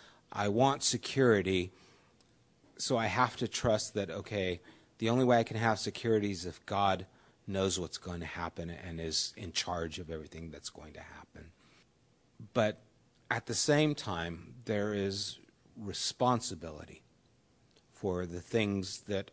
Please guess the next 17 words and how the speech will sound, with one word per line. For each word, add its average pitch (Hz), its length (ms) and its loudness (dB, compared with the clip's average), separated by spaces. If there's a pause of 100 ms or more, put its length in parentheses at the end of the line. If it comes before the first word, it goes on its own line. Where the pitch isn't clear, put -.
I 95 200 -2
do 85 340 -2 (460)
the - 80 -14
things 92 280 0
that 90 160 -2
this - 440 -4
guy 90 220 2
did 82 340 -2 (440)
at 87 80 -16
the 90 80 -8
movie 87 260 -4
theater, 82 400 -6
the 85 120 -8
things 85 380 -8
we 85 120 -6
all 90 180 -2
do. 82 220 -14